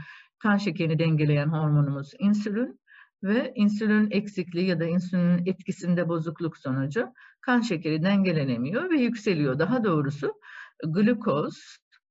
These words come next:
dokularda kullanılam-, kullanılamıyor ve kanda ş-,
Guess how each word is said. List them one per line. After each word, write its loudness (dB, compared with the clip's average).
dokularda 0
kullanılam-, 2
kullanılamıyor 2
ve -2
kanda 0
ş-, -8